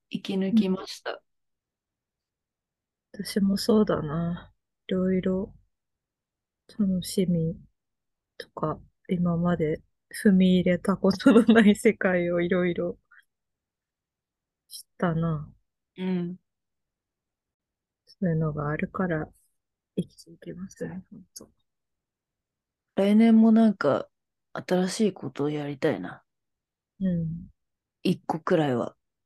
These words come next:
Speaker 2: せやな。
Speaker 1: それがじゃあ、抱負かな。
Speaker 2: じゃあ、なんか、また新しいこと始めたり、新しい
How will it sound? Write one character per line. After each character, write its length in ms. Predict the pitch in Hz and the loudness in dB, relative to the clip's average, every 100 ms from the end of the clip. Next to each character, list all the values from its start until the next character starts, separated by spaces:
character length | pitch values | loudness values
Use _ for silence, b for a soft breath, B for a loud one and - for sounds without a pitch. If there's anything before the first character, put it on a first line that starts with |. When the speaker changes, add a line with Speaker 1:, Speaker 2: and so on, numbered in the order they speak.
| _ _ _ _ _ _ _ _ _ _ - | _ _ _ _ _ _ _ _ _ _ -20
Speaker 2:
せ 240 | - 185 | -10 -6
や 120 | 156 | -6
な。 300 | 139 156 170 _ _ _ _ _ _ _ - | -8 -12 -16 _ _ _ _ _ _ _ -6
Speaker 1:
そ 160 | 220 | -2
れ 140 | 202 202 | 0 2
が 140 | 202 | 0
じ 140 | 202 | 2
ゃ 160 | 190 151 | 0 0
あ、 80 | - _ _ _ _ _ _ - | -8 _ _ _ _ _ _ 2
抱 160 | 220 | 4
負 140 | 160 - | 4 0
か 120 | 190 | -2
な。 180 | 170 - _ _ _ _ _ _ _ _ _ | -2 -8 _ _ _ _ _ _ _ _ _
Speaker 2:
じ 100 | - | -4
ゃ 40 | 180 | -4
あ、 200 | 165 - - _ - | -4 -10 -16 _ -2
な 140 | 190 | -2
ん 100 | 180 | -4
か、 240 | - - - _ _ | -8 -10 -14 _ _
ま 100 | 202 | -6
た 260 | - 185 165 - _ | -6 -8 -8 -12 _
新 440 | 208 - 208 190 190 | -8 -2 -2 -2 -4
し 120 | - | -2
い 320 | 208 208 214 | -2 -2 -8
こ 140 | - 220 | -10 -10
と 160 | - | -10
始 320 | 214 214 - 190 | -8 -8 -6 -8
め 180 | 190 | -8
た 220 | - - - | -8 -6 -6
り、 160 | - _ _ _ _ | -8 _ _ _ _
新 380 | 220 233 220 214 | -2 0 -2 -2
し 140 | - | -2
い 360 | 165 180 160 | 0 0 -2